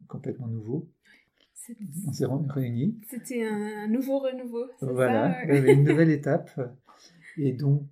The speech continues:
Speaker 1: euh... et puis après, on a été à Stuttgart aussi pour, euh,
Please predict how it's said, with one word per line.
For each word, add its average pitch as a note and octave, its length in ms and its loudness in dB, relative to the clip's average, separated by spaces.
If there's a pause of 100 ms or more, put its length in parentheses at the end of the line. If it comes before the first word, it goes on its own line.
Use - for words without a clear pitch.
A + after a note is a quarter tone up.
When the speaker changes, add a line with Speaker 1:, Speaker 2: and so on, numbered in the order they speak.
(140)
Speaker 1:
euh... A#2+ 500 -2 (440)
et - 60 -4
puis C#3 160 -2
après, C3 260 -2
on B2 120 -2
a A#2+ 60 0
été - 160 -6
à G2 40 -6
Stuttgart E3 540 -2
aussi E3 360 -2
pour, C3 440 -10
euh, B2+ 120 -14